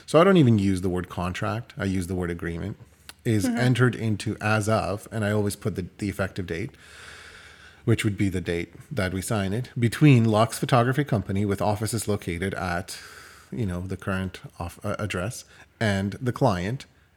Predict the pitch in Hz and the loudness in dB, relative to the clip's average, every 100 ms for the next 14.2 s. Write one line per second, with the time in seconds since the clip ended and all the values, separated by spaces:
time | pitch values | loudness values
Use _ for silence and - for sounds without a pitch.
0 | _ - 95 90 90 80 - - 120 101 | _ -6 -4 -2 -4 -6 -12 -4 -2 0
1 | - 113 104 110 101 95 101 98 - _ | 2 2 4 4 2 -2 -4 -6 -8 _
2 | _ 123 98 95 - - 110 110 101 98 | _ -4 -2 -4 -12 -8 -2 0 0 -2
3 | 98 - 120 104 95 90 - 90 95 113 | -2 2 4 4 -2 -2 -4 -4 -4 -2
4 | 101 85 - 95 101 92 62 - - - | -2 -4 -8 -8 -6 -6 -8 -16 -20 -20
5 | - _ 110 95 92 113 117 113 101 92 | -20 _ -6 -4 0 0 2 0 -2 -4
6 | 90 85 73 87 - 80 - - - - | -4 -6 -6 -8 -10 -12 -12 -16 -20 -20
7 | - 123 120 135 143 147 - - 127 123 | -8 0 6 8 8 4 -4 -2 0 4
8 | 147 131 151 143 87 117 110 101 95 92 | 4 4 2 2 4 2 2 0 0 -2
9 | - - - - 123 110 104 98 92 85 | -8 -12 -4 4 6 6 2 0 -2 -4
10 | 82 82 85 92 87 - 98 92 - 98 | -6 -8 -10 -10 -10 -4 -4 -2 -2 0
11 | 120 120 120 110 - - 101 73 - - | 2 0 0 0 0 2 2 0 -8 -20
12 | - - - - 104 101 110 - 101 95 | -20 -20 -20 -4 0 4 4 4 -2 0
13 | 92 87 - 92 85 80 - - - - | -2 -2 -4 -4 -4 -4 -8 -10 -8 -8
14 | - - | -12 -18